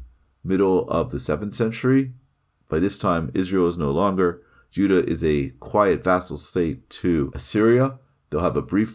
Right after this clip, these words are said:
renaissance under King Yoshiao, and then they'll face the Babylonian threat. With this, we have five prophets that we'll talk about briefly. Yo-,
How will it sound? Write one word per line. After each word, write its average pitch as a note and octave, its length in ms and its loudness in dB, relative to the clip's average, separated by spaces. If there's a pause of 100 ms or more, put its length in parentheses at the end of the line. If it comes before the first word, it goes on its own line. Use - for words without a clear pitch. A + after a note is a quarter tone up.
renaissance G2+ 680 -2
under D#2 360 -2
King F2 240 -4
Yoshiao, F2+ 600 2
and G2 60 -4
then F#2 140 0
they'll F2 180 2
face F2 320 -2
the - 80 -10
Babylonian D2+ 600 -2
threat. A2 400 -2
With D2+ 200 -10
this, G2+ 440 -2
we E2 160 -2
have C#2+ 240 -2
five - 400 0
prophets G#2 320 -2
that F2+ 60 -6
we'll D2+ 100 0
talk E2+ 240 -2
about D#2 220 -6
briefly. A2 420 -2 (500)
Yo-, G2+ 460 0